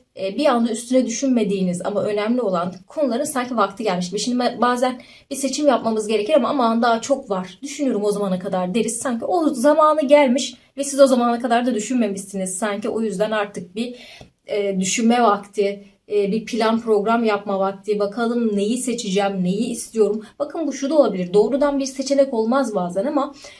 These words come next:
bir şeyleri öğrendikten sonra da, yani mesela arkadaşınızın size yalan söylediğini öğrendiniz, değil mi? Bir karar vermeniz gerekir. Ben bu kişiye bu yalanına rağmen arkadaşım olarak kalmasına devam edecek miyiz?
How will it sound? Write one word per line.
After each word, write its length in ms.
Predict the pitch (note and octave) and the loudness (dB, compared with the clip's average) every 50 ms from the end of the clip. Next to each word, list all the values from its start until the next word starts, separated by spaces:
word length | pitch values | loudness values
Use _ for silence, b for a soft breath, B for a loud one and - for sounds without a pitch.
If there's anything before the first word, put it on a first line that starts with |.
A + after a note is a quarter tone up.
| B B B | B B B
bir 60 | A#3 A#3+ | -6 -4
şeyleri 320 | - D4 D4 C#4+ D4+ D4+ | -2 -2 0 2 4 4
öğrendikten 720 | C#4+ - B3 B3+ C4 B3+ C4 C4 C4 C4 C4+ - C#4 C#4+ | 4 4 4 2 2 2 2 2 0 -2 0 0 0 0
sonra 400 | C#4 C#4+ - C#4 C4 C4 C4+ C4 | 0 0 0 0 2 2 2 0
da, 60 | - F3+ | 0 -2
yani 200 | F3 F#3+ G#3 A3 | -2 -2 -2 -2
mesela 240 | A#3 - - - | -2 -2 -2 0
arkadaşınızın 520 | - C#4+ C#4+ C#4+ B3+ A3+ A3 G#3+ G3+ A3 C4 | 0 0 2 2 0 0 0 -4 -4 -4 -4
size 240 | B3+ - C4 C4+ C#4 | -4 -2 2 2 4
yalan 240 | C4 B3+ C4 C#4 | 4 4 4 4
söylediğini 540 | C#4+ C#4 - B3 A3 G3 F#3+ F#3 F3+ F3+ F#3 | 2 2 0 -2 -2 -2 -2 -2 -2 0 0
öğrendiniz, 540 | F3+ F3+ F3 F3+ F3+ F3+ F3+ G3 G3 - - | 0 0 -2 -2 -2 -2 -4 -4 -6 -4 -2
değil 160 | E4+ G4 F#4 | 0 2 2
mi? 240 | B3+ G#3+ F3+ F3+ - - _ _ B B B B B B B B - | 0 0 -4 -6 -12 -18 _ _ B B B B B B B B -14
Bir 120 | D#4 D#4+ D#4 | -14 -12 -8
karar 320 | - C#4 C#4+ E4 F#4 F4+ | -4 0 4 4 4 6
vermeniz 440 | C#4 G#3+ F#3 F#3 F#3 F#3 F#3 F3+ F3 | 4 2 2 2 0 -2 -2 -4 -4
gerekir. 380 | - F#3 F3+ F3+ F3+ - - b b b b b b | -4 -6 -6 -6 -8 -10 -16 b b b b b b
Ben 200 | A#3+ C4+ D4+ D4+ | -2 -2 -2 -2
bu 60 | D#4+ | -4
kişiye 400 | D#4 - - - D4+ D4+ C#4 A#3 | -6 -6 -6 -2 0 0 0 2
bu 100 | A#3+ C#4 | 2 2
yalanına 460 | C4 C4 B3 B3+ C4 B3+ C4+ C#4+ C#4 C4+ | 4 4 4 2 2 0 0 0 0 0
rağmen 300 | B3+ A#3 A#3 A#3 A#3 - | 2 2 2 2 0 0
arkadaşım 540 | - A3+ G#3+ A3 A#3 A#3+ B3+ B3+ - C4 B3 | 0 -2 -4 -2 -4 -4 -4 -4 -4 -2 -2
olarak 320 | A3+ A3 G#3+ A3 G#3+ - | 0 0 0 -2 -4 -6
kalmasına 540 | - A3+ G3+ G3+ G3+ G#3 G3+ - A#3 A3 G3 | -6 -4 -2 0 0 -2 -2 -2 -4 -2 -2
devam 320 | F#3+ F#3+ F#3 G3 G#3+ G#3 | 0 0 0 0 0 0
edecek 380 | G3 F3+ F#3 F#3 F#3+ D4 D#4+ D#4 | -2 -2 -2 0 0 0 0 0
miyiz? 340 | D4 D4 E4 E4 - - | -2 -2 -2 -4 -6 -10